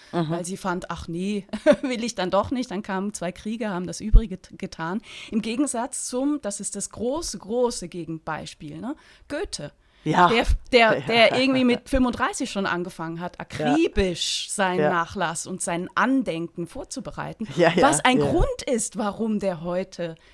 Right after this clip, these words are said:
Speaker 2: äh, die, die Stellung hat in unserem, in unserer Literaturgeschichte, in unserer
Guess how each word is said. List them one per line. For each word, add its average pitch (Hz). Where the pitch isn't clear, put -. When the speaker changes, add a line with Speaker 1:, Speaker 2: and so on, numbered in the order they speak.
Speaker 2:
äh, 202
die, 185
die 185
Stellung 277
hat 180
in 175
unserem, 165
in 180
unserer 165
Literaturgeschichte, 226
in 190
unserer 185